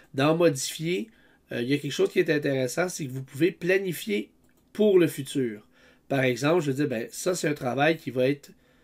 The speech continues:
euh, vendredi. Donc, il apparaîtra pas à mes élèves avant vendredi. Il ne sera pas publié.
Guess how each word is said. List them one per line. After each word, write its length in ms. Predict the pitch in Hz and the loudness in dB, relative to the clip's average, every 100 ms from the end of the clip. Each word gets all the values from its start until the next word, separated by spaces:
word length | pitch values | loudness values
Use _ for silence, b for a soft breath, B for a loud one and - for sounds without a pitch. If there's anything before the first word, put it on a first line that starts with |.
| b - | b -16
euh, 460 | 113 110 110 110 107 - - | -10 -6 -6 -6 -6 -10 -2
vendredi. 760 | 147 165 135 131 113 127 208 b b b - | 0 2 2 0 -2 -10 -10 b b b 0
Donc, 220 | 160 160 | 0 4
il 100 | 196 | 2
apparaîtra 580 | 196 233 233 220 170 160 | 4 2 2 2 0 2
pas 120 | 196 | 2
à 40 | |
mes 220 | 170 143 | 2 0
élèves 320 | 143 151 170 160 _ _ - | 2 4 2 0 _ _ 0
avant 500 | 196 190 151 165 160 | 2 4 2 0 0
vendredi. 400 | 120 110 107 113 | -2 -6 -10 -6
Il 60 | |
ne 60 | 131 | -6
sera 220 | 139 170 | -2 -2
pas 140 | 185 196 | -2 -4
publié. 560 | - 170 143 127 104 | -2 -2 -2 -6 -8